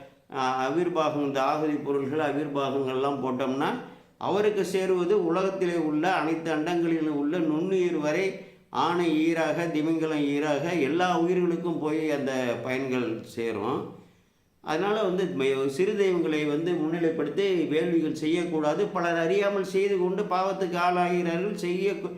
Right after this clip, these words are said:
அதற்கு பொருள் கொடுப்பவரும் பாவத்திற்கு ஆளாகிறார்கள். இது ஒன்று இருக்கு. அப்ப வந்து என்னன்னா, எல்லாம் நன்றி கொண்டு பெருமானை வந்து விலக்கிவிட்டு பெருமானை அவ-, அவமானப்படுத்தும்படி ஒரு வேள்வி செய்கிறானே, இதில் நாம் கலந்து கொள்ளலாமா?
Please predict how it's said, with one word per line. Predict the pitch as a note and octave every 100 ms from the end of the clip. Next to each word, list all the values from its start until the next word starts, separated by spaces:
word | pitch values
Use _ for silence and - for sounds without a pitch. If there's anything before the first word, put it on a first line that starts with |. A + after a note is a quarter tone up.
| - - - - D#3+
அதற்கு | D#3+ D#3 D#3
பொருள் | - F3+ G#3 G3+
கொடுப்பவரும் | F#3 F3 F3+ F#3+ E3
பாவத்திற்கு | E3+ E3+ - D#3+ D3 C#3+
ஆளாகிறார்கள். | C#3 C#3 B2 A#2+ A2 F2 - - A#2+ - _ _ _ _
இது | - E3
ஒன்று | D#3+ C#3+ C3+
இருக்கு. | A#2 - - -
அப்ப | D3+ D3+ G#3
வந்து | F#3+ F#3+
என்னன்னா, | G#3+ F3+ D#3+ G3+
எல்லாம் | F#3+ G#3 F#3
நன்றி | D#3 G#3 A#3 A3+
கொண்டு | G3 D#3 C3 B2+ G3 G#3+ -
பெருமானை | C3 D#3 G#3 A3 G#3 F3+
வந்து | F3 F#3
விலக்கிவிட்டு | E3+ F3 F3+ F3 E3+ G3+ F3
பெருமானை | D#3+ E3+ F#3 F3+ D3+
அவ-, | C3+ D3 F3+ D#3
அவமானப்படுத்தும்படி | D#3 F#3+ F3+ F3 D#3+ D#3 D#3 D#3 F3 E3
ஒரு | D3
வேள்வி | C#3+ E3 E3
செய்கிறானே, | D3+ D3 C#3+ C#3 C3+ E3
இதில் | D#3+ C#3+ B2+
நாம் | A#2+
கலந்து | B2 C3+ D#3+ D3
கொள்ளலாமா? | C3+ B2+ B2+ B2